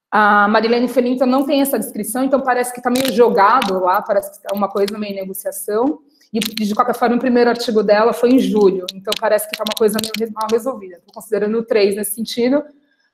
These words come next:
mas é isso, poderia ir pra quatro, que não muda muito, muito cenário. Então, a gente tá falando, né, de novo,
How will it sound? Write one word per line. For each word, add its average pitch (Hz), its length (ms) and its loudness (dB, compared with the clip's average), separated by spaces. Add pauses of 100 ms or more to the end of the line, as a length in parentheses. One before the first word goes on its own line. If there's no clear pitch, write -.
(300)
mas 233 160 0
é 262 100 6
isso, - 380 -2
poderia 196 300 2 (160)
ir 214 80 -2
pra 214 180 -2
quatro, 202 360 0
que 233 100 -6
não 214 80 -2
muda 208 240 -2
muito, 202 200 -6
muito 202 160 -8
cenário. 180 440 -8 (1120)
Então, 233 120 2
a 196 60 4
gente 196 80 -2
tá 247 80 0
falando, 214 520 4 (480)
né, 190 340 -8
de 185 140 -10
novo, 190 500 -10